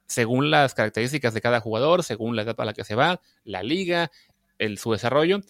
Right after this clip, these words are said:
lo cual, eh, pues muchas veces la gente no entiende que, pues es necesario, ¿no? Ojalá cada jugador mexicano que se va llegara y de inmediato la rompiera, pero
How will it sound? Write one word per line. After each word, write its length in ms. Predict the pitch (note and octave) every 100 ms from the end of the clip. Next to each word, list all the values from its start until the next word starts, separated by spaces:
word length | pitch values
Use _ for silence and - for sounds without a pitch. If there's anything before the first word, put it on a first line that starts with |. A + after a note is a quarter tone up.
| - _ _ _
lo 280 | C#3+ B2 -
cual, 440 | A#2+ C3 D#3 E3+
eh, 640 | - C3+ B2 A2+ A2 G#2+ -
pues 140 | - A#2
muchas 180 | C3+ E3
veces 220 | E3+ D#3
la 120 | C#3
gente 260 | A2+ C3 D3
no 80 | D3+
entiende 340 | D3 D#3 E3
que, 280 | D3 C#3+ D#3 _ _ _ _ _ _ _ _ _ _
pues 180 | - A#2
es 60 | D#3
necesario, 320 | F#3+ G3+ F#3
¿no? 140 | F#3 - _ _ _
Ojalá 720 | E3+ F#3+ G3+ F#3 F#3 A3 - - - _ _ _
cada 240 | D#3+ F3
jugador 180 | F#3 D#3+
mexicano 360 | D#3+ D3 D3 D#3+
que 100 | C3+
se 120 | C#3
va 240 | C#3+ E3+ - - -
llegara 540 | A#2+ A#2+ B2+ D3+ E3 -
y 120 | D3+
de 60 | B2
inmediato 260 | B2+ C#3+
la 100 | D3
rompiera, 480 | C#3 C3 D3+ D#3+ F#3 - - _
pero 340 | C#3 C3+ -